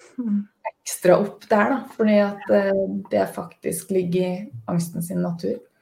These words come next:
Speaker 1: Mm.
Speaker 2: Mm.
Speaker 1: Ja, ikke sant? Og da er det kanskje det med å, å øve på noen du er trygge med.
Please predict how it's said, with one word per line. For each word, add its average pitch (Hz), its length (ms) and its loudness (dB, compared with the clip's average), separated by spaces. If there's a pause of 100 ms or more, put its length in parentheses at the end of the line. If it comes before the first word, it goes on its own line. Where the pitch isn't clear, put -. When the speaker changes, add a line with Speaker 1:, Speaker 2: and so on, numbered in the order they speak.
(380)
Speaker 1:
Mm. 214 300 -2 (600)
Speaker 2:
Mm. 175 220 -2
Speaker 1:
Ja, 220 220 -4
ikke 208 180 -12
sant? 247 300 0
Og 233 100 8
da 220 140 4
er 208 60 2
det 214 100 -2
kanskje 202 300 0
det 180 180 -2
med 185 140 -4
å, 190 360 -2
å 202 200 0
øve 180 560 2 (640)
på 214 140 0
noen 196 240 8
du 185 80 0
er 170 260 0
trygge 170 580 -6 (340)
med. 208 380 2